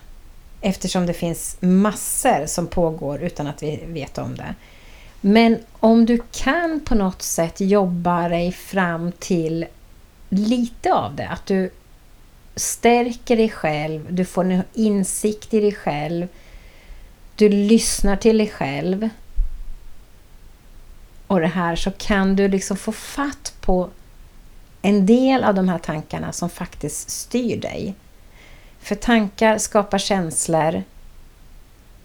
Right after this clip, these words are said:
känslan skapar en reaktion och så är det, är vi igång. Det är så vi funkar. Och så går det runt, runt. Och känslan kan skapa en tanke, en ny tanke. Och tanken kan skapa en ny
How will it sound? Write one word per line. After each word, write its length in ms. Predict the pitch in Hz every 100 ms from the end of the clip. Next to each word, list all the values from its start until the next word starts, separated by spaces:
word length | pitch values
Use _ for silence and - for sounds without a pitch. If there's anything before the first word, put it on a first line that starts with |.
| - - - -
känslan 760 | - - 196 180 - 185 175
skapar 460 | 175 - 165 - 160
en 140 | 160
reaktion 760 | 160 156 - - 160 170 196 254 - - - - - - - - - - - - - - -
och 120 | 254
så 200 | - 220
är 220 | 147 107
det, 120 | - - - - - - 185
är 20 |
vi 60 | 170
igång. 300 | 175 120 - - - - -
Det 80 | 226
är 40 |
så 160 | 226 180
vi 120 | 170
funkar. 600 | - 170 151 - 156 185 - - - - - - - - - - - - - - -
Och 120 | 220
så 100 | 226
går 140 | 220
det 100 | 208
runt, 540 | 160 143 175 180 - -
runt. 720 | 170 98 185 - - - - - - - - - 214
Och 80 |
känslan 720 | 208 226 196 170 - 185 185 175
kan 220 | - 185
skapa 400 | - 190 180 -
en 80 | 180
tanke, 460 | - 185 165 -
en 100 | 170
ny 160 | 185 294
tanke. 640 | - 170 120 - - 131
Och 100 | 156
tanken 380 | - 180 170 165
kan 160 | 165 156
skapa 420 | - 151 - 156
en 100 | 160
ny 240 | 262 320